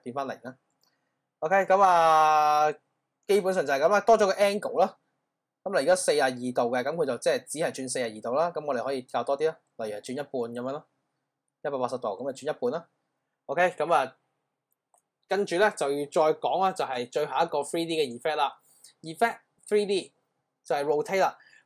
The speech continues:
rotate 呢個 effect 咧就真係雞肋到不能再雞肋㗎啦。噉啊，rotate 呢個 effect 咧就等於，呃，呢一個嘅 effect，頭先裏邊講過嘅就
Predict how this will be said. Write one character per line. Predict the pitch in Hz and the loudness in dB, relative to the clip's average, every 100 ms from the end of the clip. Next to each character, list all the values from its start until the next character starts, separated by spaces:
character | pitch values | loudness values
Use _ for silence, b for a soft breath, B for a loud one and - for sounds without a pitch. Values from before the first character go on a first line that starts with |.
| - | 0
rotate | 190 202 240 | 4 4 4
呢 | 254 | 4
個 | 240 | 4
effect | 190 175 214 | 2 0 2
咧 | 220 | 2
就 | 180 | 2
真 | 151 208 | 0 0
係 | 170 | 0
雞 | 202 | 0
肋 | 196 151 | 0 0
到 | 143 | 0
不 | 147 | 0
能 | 135 - | -2 -2
再 | 139 | -4
雞 | 165 | 0
肋 | 160 | 2
㗎 | 123 - | 0 -2
啦。 | 120 - | -8 0
噉 | 202 | 0
啊， | |
rotate | 165 170 170 240 | 2 0 2 4
呢 | |
個 | 220 | 4
effect | 180 165 214 | 2 2 4
咧 | 202 | 4
就 | 151 - _ - | 2 -4 _ -2
等 | 147 190 240 | -2 2 0
於， | 185 127 107 _ b b _ _ _ _ _ | -2 -6 -8 _ b b _ _ _ _ _
呃， | 147 135 139 | 2 4 4
呢 | 143 _ _ _ _ _ _ _ _ _ _ _ _ - 202 | 0 _ _ _ _ _ _ _ _ _ _ _ _ -2 0
一 | 202 - | 0 2
個 | 175 156 | 4 4
嘅 | 156 160 151 147 - _ - _ | 4 0 2 0 -6 _ -20 _
effect， | 147 143 185 - | -14 -4 -4 -2
頭 | 135 | -2
先 | 214 | 2
裏 | 185 | 2
邊 | 160 139 | 2 -2
講 | 120 165 | -4 -2
過 | 175 135 - | 0 0 0
嘅 | 117 - _ _ _ | -8 -8 _ _ _
就 | _ | _